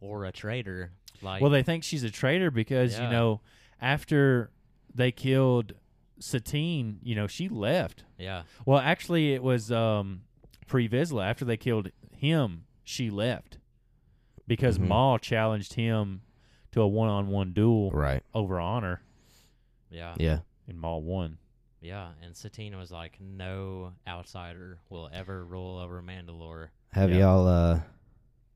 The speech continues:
Speaker 3: picked up on something that's missing? The dark saber.
Speaker 2: I
Speaker 1: Oh,
Speaker 2: have
Speaker 1: yeah.
Speaker 2: picked up on that.
Speaker 1: Yeah.
Speaker 3: So
Speaker 2: So Maul still has it.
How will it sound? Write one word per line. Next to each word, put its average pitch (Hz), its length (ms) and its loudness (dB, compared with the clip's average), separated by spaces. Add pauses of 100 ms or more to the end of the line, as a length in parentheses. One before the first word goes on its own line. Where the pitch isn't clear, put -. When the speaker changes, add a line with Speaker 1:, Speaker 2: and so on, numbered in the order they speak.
(280)
Speaker 3:
picked - 240 -2
up 85 160 2
on 85 160 2
something 73 380 -2
that's 76 180 -4
missing? 90 460 0 (1400)
The - 100 0
dark 76 320 0
saber. 71 520 -4 (840)
Speaker 2:
I 156 180 2
Speaker 1:
Oh, - 60 -2
Speaker 2:
have 139 220 2
Speaker 1:
yeah. 131 180 -2
Speaker 2:
picked 123 180 -2
up 110 160 -4
on 101 180 -2
that. 90 260 -4
Speaker 1:
Yeah. 98 80 -14
Speaker 3:
So 95 440 8
Speaker 2:
So 123 160 8
Maul 117 300 2
still 104 240 -4
has 90 300 -6
it. 73 140 -12